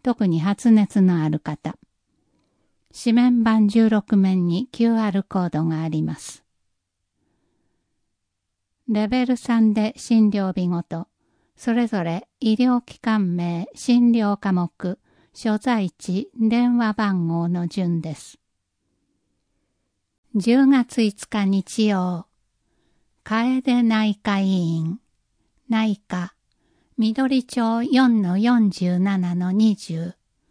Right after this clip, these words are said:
電話二九三九三五五五。深井眼科医院、眼科、小手指町一の二十六の九、電話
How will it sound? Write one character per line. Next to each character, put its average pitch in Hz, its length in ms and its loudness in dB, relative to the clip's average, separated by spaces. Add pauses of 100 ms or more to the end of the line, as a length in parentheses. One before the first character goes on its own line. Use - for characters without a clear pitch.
(640)
電 220 300 0
話 185 360 -4
二 254 300 4
九 208 320 -2
三 208 360 0 (100)
九 185 380 -4
三 254 400 0
五 196 380 -4
五 196 420 -2
五。 170 360 -6 (1400)
深 262 420 -4
井 190 160 -2
眼 226 320 0
科 208 260 -4
医 180 380 0
院、 170 240 -4 (640)
眼 220 380 -2 (100)
科、 180 260 -8 (760)
小 226 140 -4
手 269 180 0
指 233 240 -2 (180)
町 202 300 0
一 247 400 0
の 202 160 0
二 233 220 2
十 175 360 -4
六 185 320 -2
の 170 320 -2
九、 175 320 -2 (1040)
電 208 340 0
話 180 240 -4